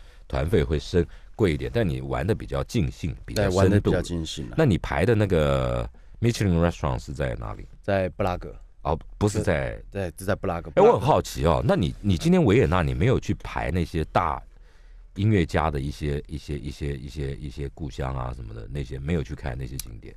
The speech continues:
Speaker 2: 基本上你在维也纳的话，
Speaker 1: 嗯。
Speaker 2: 我们反而是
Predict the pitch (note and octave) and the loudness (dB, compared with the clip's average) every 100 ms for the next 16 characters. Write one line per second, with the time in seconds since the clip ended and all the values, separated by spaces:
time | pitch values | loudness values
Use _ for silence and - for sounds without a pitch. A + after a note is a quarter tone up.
0 | - F#3+ G3+ D3 A2 D#3 B2+ G#2+ G2 F#2 | 0 2 4 4 6 6 6 4 0 -4
1 | D#2+ C#2+ - G#2 G#2+ A2+ C3+ G2+ G2+ A#2 | -10 -16 -16 -8 -6 2 4 4 2 0
2 | G2 G2+ F#2+ D2+ F#2+ E2+ C2+ G#1 D#2 F#2 | 2 0 -2 -4 -2 -2 -2 -4 -2 -2
3 | A#2 D#2+ D2+ D#2+ F#2 E2+ C#2+ | -4 -6 -8 -10 -10 -10 -12